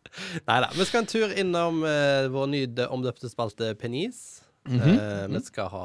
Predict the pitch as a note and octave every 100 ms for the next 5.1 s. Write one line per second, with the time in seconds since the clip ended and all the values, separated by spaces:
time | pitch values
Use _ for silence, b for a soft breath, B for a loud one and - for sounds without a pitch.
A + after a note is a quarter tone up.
0 | F#2 F2+ C3 D3+ D3+ E3 F3+ G#3 _ _
1 | _ _ _ _ _ - G2 G2+ A#2 A#2+
2 | - G2 G2+ - C4+ _ _ _ _ _
3 | - A#3 - - D3 E3+ B3+ _ _ -
4 | D#3+ E3 D3+ C3 A#2 A#2 B2 A2+ - F3
5 | G#3